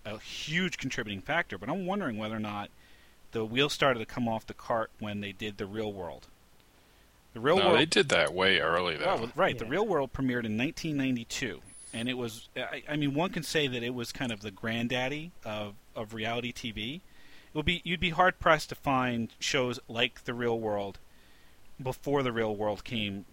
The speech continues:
Speaker 1: came on M T V. Now they're a dime a dozen. Now everyone, now, now everyone's got cameras in their fucking house. But in nineteen ninety-two, it was one of those things where it was, it was kind of new and kind of different. It was voyeuristic, um, and they went, they went a, a long way to finding people who were interesting. I remember the,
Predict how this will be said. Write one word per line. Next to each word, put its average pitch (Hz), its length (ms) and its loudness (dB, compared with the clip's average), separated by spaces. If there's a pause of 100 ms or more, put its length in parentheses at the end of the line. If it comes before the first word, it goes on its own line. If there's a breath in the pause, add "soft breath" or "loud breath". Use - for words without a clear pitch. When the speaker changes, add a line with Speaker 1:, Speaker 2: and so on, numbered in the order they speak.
(100)
Speaker 1:
came 113 200 -2
on 107 120 -4
M 107 100 -4
T - 160 -10
V. 110 240 -6
Now 151 220 6
they're 214 80 8
a 143 60 4
dime 123 200 0
a 104 60 -6
dozen. 113 320 0
Now 120 180 0
everyone, 151 480 2
now, 139 160 0
now 143 260 2
everyone's 165 280 2
got 131 160 0
cameras 131 360 4
in 110 100 -2
their 101 100 -2
fucking 123 380 -2
house. 101 340 -6
But 120 180 -6 (380 loud breath)
in 151 100 2
nineteen 190 380 4
ninety-two, 156 540 2
it 120 80 -2
was 117 200 -4
one 135 140 2
of 123 40 2
those 117 140 0
things 117 240 -2
where 113 80 -2
it 110 80 -2
was, 107 220 -6
it 131 80 -6
was 117 260 -8
kind 123 220 -2
of 107 120 -10
new 120 320 2
and 113 80 -2
kind 110 220 -6
of 98 80 -8
different. 123 280 -6
It 104 40 -6
was 101 140 -8
voyeuristic, 107 640 -4 (720 loud breath)
um, 104 720 -4
and 123 120 -2
they 127 60 2
went, 135 340 0
they 139 80 -2
went 147 200 0
a, 127 120 -4 (400)
a 135 60 -6
long 143 400 2
way 143 200 4
to - 180 -8
finding 131 400 2
people 123 320 -6
who 113 100 -8
were 113 160 -4
interesting. 123 520 -4
I 98 40 -6
remember 120 460 0
the, 104 340 -6